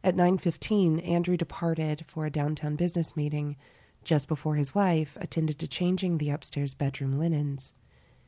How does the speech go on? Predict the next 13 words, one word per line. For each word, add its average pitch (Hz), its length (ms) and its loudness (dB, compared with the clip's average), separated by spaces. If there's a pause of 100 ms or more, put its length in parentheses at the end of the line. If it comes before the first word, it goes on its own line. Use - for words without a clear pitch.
(320)
It 180 80 2
was 151 160 6
at 147 120 2
this 147 140 -2
time, 165 520 2
in 175 320 4
the 156 100 0
guest 147 320 -2
bedroom, 147 600 -2 (580)
she - 180 0
was 156 120 2
struck - 320 -4
down. 160 360 0